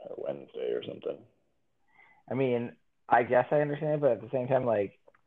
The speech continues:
Speaker 2: if you're already doing a six-man rotation, how much more rest does he need?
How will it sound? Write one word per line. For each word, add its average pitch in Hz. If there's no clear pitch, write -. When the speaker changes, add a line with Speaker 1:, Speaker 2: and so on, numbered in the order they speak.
Speaker 2:
if 123
you're 120
already 120
doing 120
a 110
six-man 117
rotation, 110
how -
much 165
more 214
rest 120
does 110
he 120
need? 123